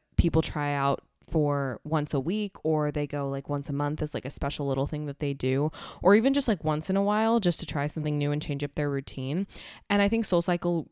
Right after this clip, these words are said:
really launched the popularity of that experience, of, like, an experience where you're not just paying for instruction, but you're paying for the atmosphere, the vibe, because they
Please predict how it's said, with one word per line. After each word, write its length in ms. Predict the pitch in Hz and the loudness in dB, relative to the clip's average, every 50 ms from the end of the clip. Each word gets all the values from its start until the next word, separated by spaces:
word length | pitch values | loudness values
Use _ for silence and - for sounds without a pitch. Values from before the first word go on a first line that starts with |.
| - | 0
really 260 | 151 165 170 156 165 | 2 2 4 4 2
launched 400 | 160 151 143 143 139 139 151 - | 0 0 0 0 0 -2 -2 -4
the 80 | - 165 | -6 -6
popularity 840 | 151 - 156 151 - 147 143 135 131 131 135 135 139 139 139 139 | -6 -6 -6 -6 -6 -6 -6 -6 -6 -6 -6 -6 -6 -6 -6 -6
of 220 | - - 147 139 131 | -6 -6 -6 -8 -6
that 200 | - 143 127 123 - | -6 -6 -6 -6 -6
experience, 800 | 143 - - - - - 139 131 131 131 120 - - 101 - - | -8 -10 -10 -8 -4 -4 -2 -2 -2 -4 -4 -6 -6 -6 -8 -4
of, 280 | - - 143 135 - - | -2 0 0 0 0 0
like, 200 | 147 143 - - | -2 -2 -2 -2
an 80 | - 170 | -2 -2
experience 800 | 165 - - - - 170 151 147 151 156 156 156 156 165 - - - - - - - - - - | -2 -2 -2 -2 -2 0 0 0 0 0 -2 -2 -4 -4 -8 -12 -14 -16 -20 -20 -20 -18 -6 0
where 140 | 175 170 | 2 4
you're 120 | 170 170 170 | 4 4 4
not 200 | 165 151 147 151 | 4 2 2 2
just 220 | - 175 160 - | 0 -2 0 4
paying 420 | - - - 151 139 143 143 147 156 | 2 2 4 2 -2 -2 -2 -4 -6
for 380 | - - 156 147 143 139 139 | -4 -2 -2 0 0 0 0
instruction, 800 | - - 165 165 - - - 135 139 - - - 190 202 220 226 | -2 -2 -4 -4 -2 -2 -2 -2 -2 -2 0 0 2 2 2 2
but 120 | 196 175 | 2 2
you're 140 | - 147 156 | 2 2 2
paying 340 | - - - 147 143 147 160 | 2 0 0 0 -2 -2 -4
for 240 | - - 156 147 147 | -4 -2 -2 -2 -2
the 140 | 143 131 - - | -2 -4 -4 -4
atmosphere, 580 | 131 - - 156 165 - - - 165 160 160 | -4 -2 -2 -2 -2 -2 0 0 2 2 4
the 140 | 156 160 151 | 4 2 2
vibe, 420 | 135 143 139 135 139 139 139 139 | 0 0 0 2 2 2 2 2
because 320 | 139 151 139 - 165 151 - | 0 -2 -2 0 -2 -2 0
they 240 | - 143 139 139 | 0 0 0 -2